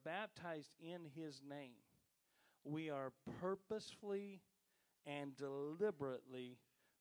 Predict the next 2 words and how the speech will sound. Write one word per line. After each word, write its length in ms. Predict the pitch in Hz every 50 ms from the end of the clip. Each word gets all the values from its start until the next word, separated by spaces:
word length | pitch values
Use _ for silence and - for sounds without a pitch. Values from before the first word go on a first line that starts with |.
| _ - 131 120 113
baptized 920 | 160 165 175 180 170 151 - - 151 156 147 147 147 139 135 135 - - - _ _ -
into 1300 | 170 165 180 190 185 185 180 170 160 151 143 - _ _ - - - 214 185 156 143 135 131 131 127 127